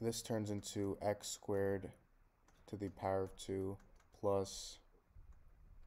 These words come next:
three squared is equal to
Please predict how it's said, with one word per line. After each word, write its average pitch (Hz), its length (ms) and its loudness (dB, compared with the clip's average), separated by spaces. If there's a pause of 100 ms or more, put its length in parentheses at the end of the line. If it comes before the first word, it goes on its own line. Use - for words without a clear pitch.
(140)
three 131 180 6
squared 107 500 0 (880)
is 107 180 -4
equal 104 300 2
to 98 560 0